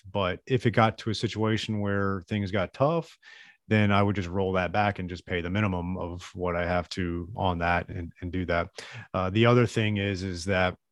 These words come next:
like, mortgage ra-, you know, rates are, are pretty tricky right now. And so you definitely wanna be careful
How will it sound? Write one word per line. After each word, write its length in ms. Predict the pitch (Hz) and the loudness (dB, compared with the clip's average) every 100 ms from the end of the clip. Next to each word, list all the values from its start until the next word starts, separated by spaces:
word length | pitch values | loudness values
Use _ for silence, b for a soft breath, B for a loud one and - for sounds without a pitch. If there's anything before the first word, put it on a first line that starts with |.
| _ _ _ _ _ _ _ | _ _ _ _ _ _ _
like, 180 | 110 104 | -2 -2
mortgage 360 | 92 104 107 104 | 0 0 2 2
ra-, 180 | 107 107 | -2 -2
you 180 | 104 | -4
know, 40 | 98 | -6
rates 400 | 95 107 113 - | 0 4 4 4
are, 180 | 107 101 | 2 2
are 180 | 101 | 0
pretty 280 | 90 113 110 | 0 2 0
tricky 380 | - 127 123 92 | 4 4 4 2
right 200 | 90 87 | 0 -2
now. 280 | 90 90 90 | -2 -2 -2
And 100 | 85 | -4
so 140 | - | -6
you 160 | 87 85 | -6 0
definitely 400 | 107 104 - 95 | 4 4 2 -4
wanna 180 | 90 90 | -2 -2
be 120 | 87 | -4
careful 680 | 85 - 92 82 92 87 82 | -6 -2 -2 -2 -2 -2 -4